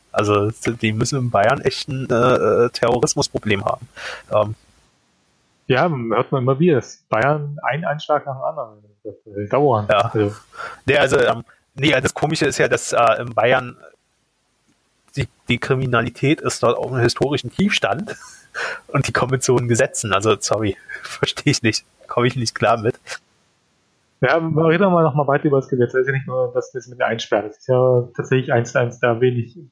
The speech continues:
Speaker 2: vielen krassen Themen. Ähm, aber was halt noch im Gesetz ist, ist halt die Überwachung natürlich.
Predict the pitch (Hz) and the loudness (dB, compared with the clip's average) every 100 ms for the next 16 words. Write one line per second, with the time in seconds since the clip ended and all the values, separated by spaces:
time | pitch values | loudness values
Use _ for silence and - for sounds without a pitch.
0 | _ 156 135 123 123 117 104 107 104 107 | _ 0 0 0 -2 -4 0 0 0 -8
1 | - - - - 131 135 120 135 170 156 | -18 -16 -16 -4 0 0 2 0 2 0
2 | 147 151 143 147 160 143 - 135 139 147 | 0 2 2 0 -2 -6 -4 -4 0 2
3 | 156 131 113 113 175 160 - 170 196 196 | 2 0 2 2 2 2 4 4 2 0
4 | - | -12